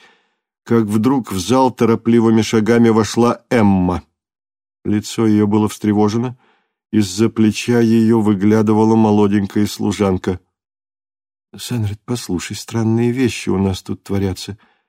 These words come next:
Эдгита ушла из дому и не вернулась, а на дворе опять поднимается метель, и вообще, куда она подевалась в такую пору?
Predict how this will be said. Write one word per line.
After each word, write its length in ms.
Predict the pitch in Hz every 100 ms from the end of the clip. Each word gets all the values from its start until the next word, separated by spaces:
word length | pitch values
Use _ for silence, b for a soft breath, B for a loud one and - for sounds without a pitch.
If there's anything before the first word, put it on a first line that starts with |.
| _ _
Эдгита 720 | 113 113 104 107 127 131 131 -
ушла 400 | 113 - 107 113
из 280 | - 113 98
дому 280 | 104 117 123
и 160 | -
не 140 | 107 117
вернулась, 560 | 127 135 135 85 - b b b b -
а 160 | 104
на 160 | 107 107
дворе 380 | 101 110 113 113
опять 300 | 113 110 -
поднимается 640 | 107 104 104 104 101 104
метель, 380 | 101 - 123 107
и 60 |
вообще, 400 | 95 104 104 113
куда 320 | 110 107 101 104
она 160 | 101
подевалась 560 | 104 98 98 101 101 -
в 100 | -
такую 360 | 110 113 120
пору? 360 | 117 120 123